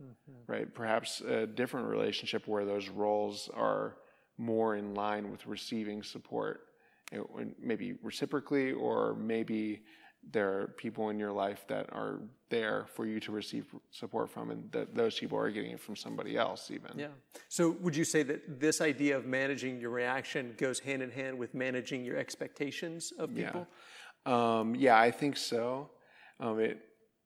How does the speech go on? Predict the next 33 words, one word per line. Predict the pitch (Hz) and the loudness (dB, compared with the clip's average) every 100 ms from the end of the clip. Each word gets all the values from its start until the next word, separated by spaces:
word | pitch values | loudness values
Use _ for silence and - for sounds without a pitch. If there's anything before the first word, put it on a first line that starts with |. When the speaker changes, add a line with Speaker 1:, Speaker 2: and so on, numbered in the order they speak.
| _ | _
Speaker 2:
<laughs> | - - - - | -8 -4 -4 2
'cause | 165 - - - - - 139 | 4 4 2 -10 -8 6 10
I | 123 | 10
always | 127 127 123 | 12 10 10
like | 113 104 | 6 4
to | 113 | 0
quickly | - 123 127 113 | -4 -2 2 2
manage | 107 107 104 - | 2 2 0 0
my | 104 | -2
expectations | 104 - 104 - 107 107 113 104 110 | -2 -4 -4 -2 -4 -2 -4 -4 -4
in | 104 | -4
an, | 104 - - | -6 -10 -10
in, | 127 113 113 - | -4 -4 -4 -6
in | 135 117 | 0 2
a | 117 | 4
new | 120 117 | 4 4
environment, | 113 107 104 104 101 101 101 | 2 4 2 2 2 0 0
Speaker 1:
Yeah. | 123 113 - - | -4 -8 -14 -8
Speaker 2:
um, | - 101 | -4 0
that | 101 | 0
I | 101 | 0
would | 101 | 2
go | 104 101 | 2 2
into | 104 - 107 104 | -2 -4 -4 -4
and | 104 | -8
think, | 110 - | -10 -6
"Well, | 113 117 - _ _ _ - _ - | -4 -4 -6 _ _ _ -20 _ -18
what, | 120 117 127 - - _ _ | -2 0 0 -4 -14 _ _
what | 147 127 131 135 123 135 - | 2 2 0 0 4 4 2
could | - 127 | -2 2
I | 120 110 107 110 123 - - | 4 4 2 -2 -8 -14 -8
reasonably | 127 135 135 123 117 113 | 0 2 2 0 0 0
expect | - - 110 - | -2 -4 -4 -6